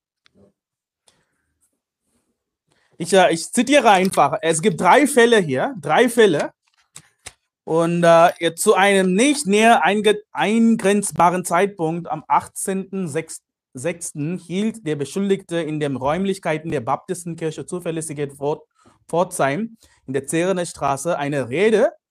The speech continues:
in der er sich unter anderem wie folgt äußerte.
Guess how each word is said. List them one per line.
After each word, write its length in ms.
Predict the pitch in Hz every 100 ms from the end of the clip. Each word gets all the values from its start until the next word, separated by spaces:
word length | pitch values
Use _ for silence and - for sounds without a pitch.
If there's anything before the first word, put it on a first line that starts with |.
| _ _ _ _ -
in 180 | 156
der 220 | 165 202 170
er 100 | 160
sich 280 | 190 202
unter 500 | 170 180 180 180 -
anderem 540 | 139 185 202 208 220 156
wie 120 | 180
folgt 460 | - 165 196 214 _ -
äußerte. 480 | 156 151 120 110